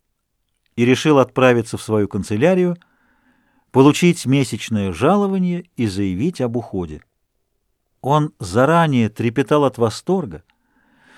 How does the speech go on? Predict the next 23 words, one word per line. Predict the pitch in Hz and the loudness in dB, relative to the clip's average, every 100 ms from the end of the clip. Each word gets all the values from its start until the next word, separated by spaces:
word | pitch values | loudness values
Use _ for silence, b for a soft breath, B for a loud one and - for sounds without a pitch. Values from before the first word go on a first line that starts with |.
| b b | b b
при | 131 | 4
мысли | 180 185 175 | 6 4 4
о | 165 | 4
том, | 208 208 | 6 4
как | 170 180 175 - | 4 2 2 -2
удивятся | 165 151 127 180 190 - 175 | 0 2 2 2 2 -2 -4
и | 165 147 | -4 0
вытаращат | 131 185 165 151 - 151 117 | 0 0 0 0 0 -2 0
глаза | 113 127 107 135 202 - _ _ _ | 2 2 2 0 0 0 _ _ _
его | 85 123 143 175 | -4 0 2 2
начальник | 139 127 - 196 208 208 - | 0 -2 0 2 2 0 -2
и | 180 | -6
сослуживцы. | 175 180 180 175 156 127 - - - _ _ _ _ _ _ _ _ _ | -4 -4 -2 -2 0 -2 -4 -16 -18 _ _ _ _ _ _ _ _ _
Особенно | - - 175 170 147 110 | -12 -4 -2 0 0 -2
восхищала | 113 - 127 - 190 190 | -4 -8 -10 -4 -4 -2
его | 151 135 120 | -2 0 0
мысль | 139 196 - 113 b b | 0 -2 -4 -8 b b
об | - 135 131 | -2 0 0
изумлении | 107 120 117 156 143 135 | 0 0 2 0 0 -2
начальника. | 113 117 - 104 98 85 80 - - _ _ _ _ _ _ _ _ _ _ _ _ _ | -2 -2 -4 -6 -6 -8 -12 -16 -20 _ _ _ _ _ _ _ _ _ _ _ _ _
Он | 165 202 | -2 0
шёл | 196 147 | 4 4
медленно | 127 156 160 165 160 160 | 4 2 0 -4 -6 -8